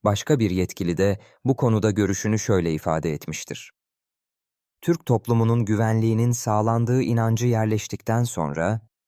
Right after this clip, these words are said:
adadaki Türk birliklerinin kademeli olarak indirilmesi de Cenevre'deki ilk toplantıda alınan kararlar arasındadır. Türkiye,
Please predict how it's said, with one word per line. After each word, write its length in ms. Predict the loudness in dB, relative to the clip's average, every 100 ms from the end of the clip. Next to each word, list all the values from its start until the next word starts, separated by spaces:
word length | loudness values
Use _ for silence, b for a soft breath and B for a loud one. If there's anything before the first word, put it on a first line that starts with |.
| _ -2
adadaki 500 | 2 2 2 -2 -4
Türk 300 | -2 -2 0
birliklerinin 640 | 0 0 0 0 0 0
kademeli 480 | 0 0 2 2 2
olarak 420 | 0 0 -2 -2
indirilmesi 680 | -2 -2 0 0 -2 -4 -2
de 240 | -2 -2 -6 _ b b b
Cenevre'deki 720 | 0 2 4 2 2 0 0 0
ilk 220 | 0 0
toplantıda 640 | -4 0 0 0 0 0
alınan 340 | 0 0 0 -2
kararlar 520 | -2 0 0 0 -2
arasındadır. 760 | -4 -6 -8 -8 -8 -10 -16 -20 _ _ _ _ _ _ _ _
Türkiye, 580 | -2 -2 0 0 2 0